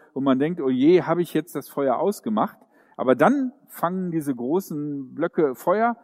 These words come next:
und dann hat man ein richtig großes Feuer und auf einmal ist das heißer, als man das gedacht hätte und die Marshmallows werden nicht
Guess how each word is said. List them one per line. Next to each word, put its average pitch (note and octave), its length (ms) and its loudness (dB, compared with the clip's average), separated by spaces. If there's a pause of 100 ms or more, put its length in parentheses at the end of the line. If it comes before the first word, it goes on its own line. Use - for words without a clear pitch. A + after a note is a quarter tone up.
(180)
und B2 140 -2
dann E3 260 0
hat E3+ 100 -4
man D3+ 120 -2
ein B2+ 80 0
richtig F#3 420 0
großes E3 440 -2
Feuer E3 380 0
und C#3+ 140 -4
auf - 220 -4
einmal F3 540 0
ist G3 200 -8
das C#3+ 220 -6 (340)
heißer, F#3+ 320 2
als C3+ 220 0
man D3+ 100 -2
das D3 160 -2
gedacht D#3 340 -2
hätte C3+ 220 -2
und C3 100 -4
die B2+ 80 -6
Marshmallows C#3 640 0
werden B2 300 -2
nicht B2 240 -6